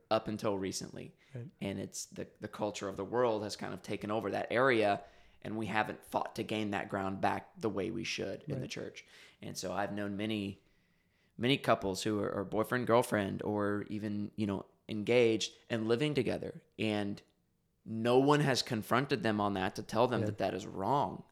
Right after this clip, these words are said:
Speaker 2: Yeah.
Speaker 1: and sinful.
Speaker 2: Yeah.
Speaker 1: And so I, I would put that as probably one of the number one things, if not the number one thing,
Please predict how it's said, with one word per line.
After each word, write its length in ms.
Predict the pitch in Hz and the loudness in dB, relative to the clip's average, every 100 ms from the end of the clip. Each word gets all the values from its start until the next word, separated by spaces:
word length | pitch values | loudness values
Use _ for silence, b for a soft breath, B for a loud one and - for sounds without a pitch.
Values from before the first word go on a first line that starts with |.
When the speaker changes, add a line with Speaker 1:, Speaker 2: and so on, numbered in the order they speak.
| - | -8
Speaker 2:
Yeah. 120 | 104 | -6
Speaker 1:
and 180 | 95 - | -4 0
sinful. 580 | - 123 156 - - - - | 0 0 -2 -6 -10 -10 -8
Speaker 2:
Yeah. 100 | 113 110 B _ _ | -8 -10 B _ _
Speaker 1:
And 440 | 104 104 101 101 - _ _ _ _ _ | -6 -4 -4 -6 -10 _ _ _ _ _
so 180 | - 92 | -4 0
I, 160 | 92 117 | 4 6
I 160 | 110 | 6
would 140 | 127 110 | 6 4
put 160 | 107 | 0
that 180 | 107 107 | 2 4
as 200 | 107 - - _ | 2 -2 -10 _
probably 440 | - 160 156 113 | -2 0 2 0
one 220 | 98 107 | 0 -4
of 100 | 113 | -4
the 80 | 95 | -6
number 300 | 98 101 104 | -4 -4 -4
one 220 | 104 104 | -4 -4
things, 340 | 98 101 98 104 | -4 -4 -4 -4
if 120 | 110 | -4
not 160 | 104 95 | -4 -2
the 60 | |
number 200 | 101 98 101 | -2 -2 -2
one 120 | 98 | -4
thing, 260 | 101 98 | -4 -6